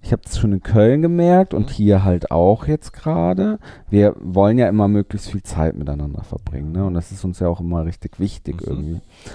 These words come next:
Speaker 1: Aber ich merke, und es geht uns beiden, glaub ich, so, wenn wir mal ehrlich sind, diese Gassigänge zu zweit, die sind schon auch echt kräftezehrend, wenn wir zusammen gehen, ne?
Speaker 2: Ja.
Speaker 1: Das merke ich halt immer, weil,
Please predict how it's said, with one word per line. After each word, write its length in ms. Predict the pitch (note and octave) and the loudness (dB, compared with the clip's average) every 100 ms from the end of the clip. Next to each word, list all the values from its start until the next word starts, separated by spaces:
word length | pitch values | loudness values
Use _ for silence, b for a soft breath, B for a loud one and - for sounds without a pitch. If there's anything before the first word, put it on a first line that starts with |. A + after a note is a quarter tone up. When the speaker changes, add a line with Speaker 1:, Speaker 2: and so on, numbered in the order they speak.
| B | B
Speaker 1:
Aber 180 | - F#2 | -8 -2
ich 160 | F#2+ F#2+ | -2 0
merke, 400 | F#2 F#2+ A2 G#2+ | 2 2 2 -2
und 80 | |
es 140 | F2+ - | -4 -4
geht 180 | F2+ E2+ | -6 -6
uns 160 | D#2 | -10
beiden, 460 | - C#2 C#2+ D#2+ G2 | -6 -4 -2 -2 -2
glaub 180 | F#2+ F#2+ | -2 -2
ich, 60 | |
so, 160 | - F#2+ | -6 -6
wenn 160 | F#2+ G2 | -4 -2
wir 60 | |
mal 160 | F#2 F2 | -4 -4
ehrlich 320 | A#1 F#2 G2 | -4 -4 -6
sind, 260 | - G2 - B B - | -4 -6 -6 B B -14
diese 200 | F2+ F2+ | -10 -8
Gassigänge 680 | - E2+ - A#2 F#2+ G2 F#2 | -4 -4 -4 -6 -4 -2 -4
zu 160 | - | -6
zweit, 560 | D#2+ - C#2+ D2+ F#2+ - | -10 -10 -4 -2 -2 -2
die 60 | F2 | -8
sind 180 | F2 | -6
schon 160 | - - | -8 -10
auch 200 | - - | -10 -8
echt 200 | G#2 - - - - | -8 -10 -16 -20 -16
kräftezehrend, 760 | - G2+ - - - D2+ D2+ F#2 | -4 -4 -4 -10 -8 -6 -6 -4
wenn 160 | D#2+ | -6
wir 80 | D#2+ | -6
zusammen 480 | - D2+ C2+ C#2 D#2+ | -8 -10 -6 -4 -4
gehen, 220 | D#2+ D#2+ | -6 -6
ne? 140 | F2+ A2 _ B E2+ F2 | -6 -8 _ B -16 -12
Speaker 2:
Ja. 200 | F2+ E2+ B B | -12 -14 B B
Speaker 1:
Das 160 | F#2+ - | 0 4
merke 260 | A2 A2 | 4 4
ich 120 | - F#2 | 2 0
halt 160 | F2+ | 0
immer, 320 | D#2 F2 E2 | 0 -2 2
weil, 560 | E2+ E2+ F#2+ A2 C3+ E3 | 4 6 6 6 6 2